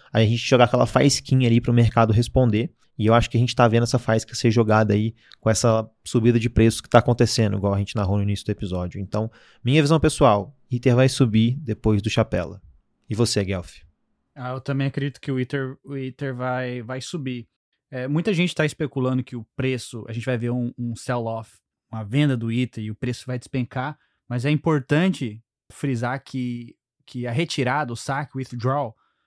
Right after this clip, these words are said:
Speaker 2: vai ter uma linha, né, uma fila, a gente chama de queue, e vai ser permitido somente uma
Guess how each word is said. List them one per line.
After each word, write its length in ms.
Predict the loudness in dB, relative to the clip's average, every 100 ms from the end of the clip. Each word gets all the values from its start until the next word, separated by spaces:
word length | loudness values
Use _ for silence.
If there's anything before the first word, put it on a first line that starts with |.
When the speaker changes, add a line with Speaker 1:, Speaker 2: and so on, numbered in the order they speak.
| _ _
Speaker 2:
vai 220 | -8 -6
ter 160 | -4 -2
uma 220 | 0 2
linha, 460 | 2 2 0 -4 -12 -10
né, 160 | -6
uma 180 | -4 -6
fila, 400 | -8 -8 -6 -6
a 20 | -8
gente 260 | -12 -12
chama 220 | -8 -8
de 100 | -10
queue, 400 | -16 -8 -6 -6 -10 _ _ _
e 500 | -16 -14 -12 -12 -12 -10
vai 160 | -10 -8
ser 500 | -6 -4 -4 -6 -4
permitido 560 | -2 -2 -4 -6 -4
somente 800 | -2 -2 0 -2 -4 -8 -12 -14 -16
uma 440 | -14 -10 -8 -8